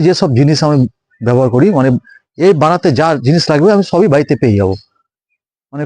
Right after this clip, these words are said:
খুব একটা কোনো খরচা এর মধ্যে কিন্তু লাগে না এটা করতে। আর সবচেয়ে বড় হচ্ছে এর কোনো সাইড এফেক্ট নাই।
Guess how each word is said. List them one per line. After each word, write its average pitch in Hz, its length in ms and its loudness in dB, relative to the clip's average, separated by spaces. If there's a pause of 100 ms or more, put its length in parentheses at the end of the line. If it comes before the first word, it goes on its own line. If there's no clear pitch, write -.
খুব 214 160 2
একটা 220 220 -2
কোনো 202 220 0 (120)
খরচা 160 280 -2 (200)
এর 135 80 2 (100)
মধ্যে 127 220 0
কিন্তু 135 200 0 (240)
লাগে 113 200 0
না 104 80 -2
এটা 98 140 -2
করতে। - 280 -10 (1200)
আর 104 140 -2 (460)
সবচেয়ে - 420 -2
বড় 175 120 2
হচ্ছে 175 260 -2
এর 180 100 0
কোনো 170 160 0 (120)
সাইড 151 220 0
এফেক্ট 131 280 -4
নাই। 95 120 -4